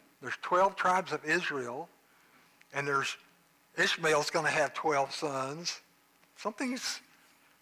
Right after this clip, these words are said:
that rivalry is kind of boiling up, isn't it?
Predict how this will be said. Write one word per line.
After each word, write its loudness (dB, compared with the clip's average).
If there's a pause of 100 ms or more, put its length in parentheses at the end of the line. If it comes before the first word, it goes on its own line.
(120)
that 2
rivalry 2
is 0
kind 2
of -4
boiling 4
up, 4
isn't 2
it? 2